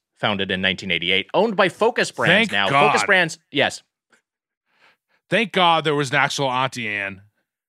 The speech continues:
Speaker 1: Well, it's like we learned that Wetzel's Pretzels, there's an actual guy named Wetzel.
Speaker 2: Yeah,
Speaker 1: Like, it's
Speaker 2: that
Speaker 1: so,
Speaker 2: seemed
Speaker 1: it, it
Speaker 2: insane.
Speaker 1: seems like a made-up name, but his name was
Speaker 2: Mm-hmm.
Speaker 1: actually Wetzel, and he got into the pretzels business maybe because of that.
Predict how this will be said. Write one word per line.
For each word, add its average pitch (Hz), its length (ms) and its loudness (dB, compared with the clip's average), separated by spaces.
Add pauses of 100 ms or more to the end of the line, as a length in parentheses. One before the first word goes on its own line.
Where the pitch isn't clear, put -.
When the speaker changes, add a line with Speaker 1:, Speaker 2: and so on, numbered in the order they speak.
(240)
Speaker 1:
Well, 208 140 6
it's 262 120 -2
like 269 140 2
we 262 120 -6
learned 240 300 0
that 226 140 -4
Wetzel's 214 380 -2
Pretzels, 202 420 -2
there's 175 160 -2
an 180 100 -2
actual 185 440 0
guy 175 260 2
named 170 260 -2
Wetzel. 131 560 -2 (260)
Speaker 2:
Yeah, 110 160 -2
Speaker 1:
Like, 160 140 2
it's 175 180 0
Speaker 2:
that 127 40 0
Speaker 1:
so, 190 300 2
Speaker 2:
seemed 156 220 0
Speaker 1:
it, 170 40 0
it - 40 2
Speaker 2:
insane. 151 280 0
Speaker 1:
seems 208 320 0
like 185 120 2
a 160 60 2
made-up 151 460 0
name, 107 280 -4
but 139 140 -4
his 156 260 -4
name 160 200 0
was 175 80 0
Speaker 2:
Mm-hmm. 165 80 4
Speaker 1:
actually 190 220 -2
Wetzel, 127 520 0
and 143 80 0
he 139 60 -2
got 139 160 2
into 156 120 -2
the 156 80 0
pretzels 170 380 -2
business 120 380 -6
maybe 170 180 0
because 208 380 -2
of 113 80 -2
that. 87 160 -4